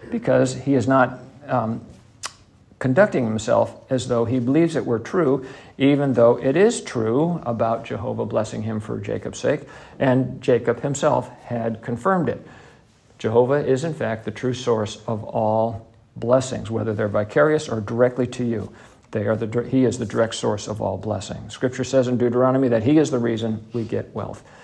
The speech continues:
Now, as we continue, we see in verse thirty-five and also in verse one of chapter thirty-one that Laban has sons with an S.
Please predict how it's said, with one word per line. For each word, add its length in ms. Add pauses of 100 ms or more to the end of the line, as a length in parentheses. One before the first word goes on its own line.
(500)
Now, 320 (680)
as 120
we 80
continue, 420
we 120
see 160
in 120
verse 260
thirty-five 960 (760)
and 120
also 440
in 180
verse 320
one 360
of 380 (580)
chapter 340
thirty-one 800 (480)
that 180
Laban 460
has 680
sons 640 (240)
with 140
an 100
S. 320